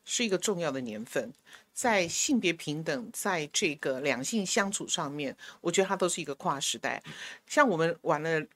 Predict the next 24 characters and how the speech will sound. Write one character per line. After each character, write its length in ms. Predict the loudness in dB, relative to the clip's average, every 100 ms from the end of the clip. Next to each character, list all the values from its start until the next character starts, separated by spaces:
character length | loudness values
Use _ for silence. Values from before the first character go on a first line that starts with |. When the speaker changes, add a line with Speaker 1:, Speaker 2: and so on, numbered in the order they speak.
| -18
Speaker 1:
好 180 | -8 -4
莱 140 | -2
坞 100 | 0
六 200 | 0 -2
年， 220 | -4 -12 -18 _
Speaker 2:
嗯。 120 | -14 -8
Speaker 1:
可 100 | -4
是 240 | -2 -2 -2
台 180 | -6 -2
湾 160 | 0
也 140 | 2 0
是 140 | -2
在 120 | -2
华 240 | -2 0 0
人 140 | 0
社 220 | 0 0
会 100 | 0
里 160 | -2 -4
面 200 | -6 -6
第 160 | -6 -6
一 100 | -4
个 240 | 0 0 0
可 160 | -2
以 180 | -4 -6